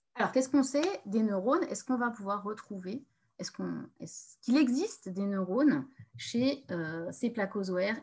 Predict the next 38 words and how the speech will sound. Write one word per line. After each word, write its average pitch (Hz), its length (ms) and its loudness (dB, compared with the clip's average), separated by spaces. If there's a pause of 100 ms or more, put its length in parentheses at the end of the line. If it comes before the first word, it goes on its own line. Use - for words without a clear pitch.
et 220 120 0
chez 208 200 -2
ces 196 300 -4
éponges ? - 440 -8 (2250)
Comment 349 580 6
est-ce 269 240 2
que, 330 300 4
à 285 40 6
partir 285 440 4
d'une 262 200 10
cellule 269 420 4
unique, 285 600 6 (140)
donc 220 240 -4
le 233 160 4
zygote, 226 800 0 (320)
ce - 120 -20
qu'on 196 180 -2
a 185 100 2
vu 196 180 -8
tout - 180 -8
à 185 100 2
l'heure, - 440 -2
après 196 320 -2
la 196 100 0
fécondation, 190 640 -2
comment 277 200 6
à 277 60 4
partir 254 300 0
d'une 240 160 4
cellule 240 420 0
unique, 247 380 6
les 226 120 0
différentes 254 640 0
cellules 247 340 0
qui - 160 -8
vont 208 160 -10
se 196 140 -10
former 196 520 0